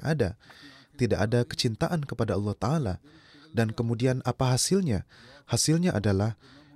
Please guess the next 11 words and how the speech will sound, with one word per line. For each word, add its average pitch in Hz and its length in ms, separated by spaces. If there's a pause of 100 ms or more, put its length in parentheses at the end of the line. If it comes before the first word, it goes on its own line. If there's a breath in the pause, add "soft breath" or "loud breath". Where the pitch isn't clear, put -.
bahwa 110 320
karena 120 420
hal-hal 117 380
ini 127 320
tidak 110 320
berjalan 135 480
beriringan 117 560
dengan 107 240
doa, 104 400 (560 loud breath)
tidak 113 260
mendukungnya, 117 680